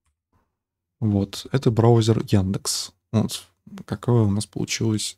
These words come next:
скорость. Причём он там больше, чем на Windows у меня получилось одиннадцать. То есть тут браузер Яндекс прям работает очень даже хорошо.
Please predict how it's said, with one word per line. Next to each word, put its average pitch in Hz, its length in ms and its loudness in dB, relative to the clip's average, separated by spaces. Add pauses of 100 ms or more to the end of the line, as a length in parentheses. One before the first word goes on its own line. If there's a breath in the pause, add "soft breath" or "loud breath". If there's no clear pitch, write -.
скорость. - 440 -4
Причём - 240 -2
он 131 80 2
там 104 260 2
больше, 117 320 0
чем 110 280 0
на 101 240 -2 (540 loud breath)
Windows 104 400 2
у - 20 0
меня 101 140 0
получилось - 580 -4
одиннадцать. 107 600 -4 (280)
То - 160 -20
есть - 160 -8
тут - 140 -4
браузер 120 580 2
Яндекс 117 320 2
прям - 180 -6
работает 107 440 -4
очень - 260 -4
даже 110 180 -4
хорошо. - 360 -8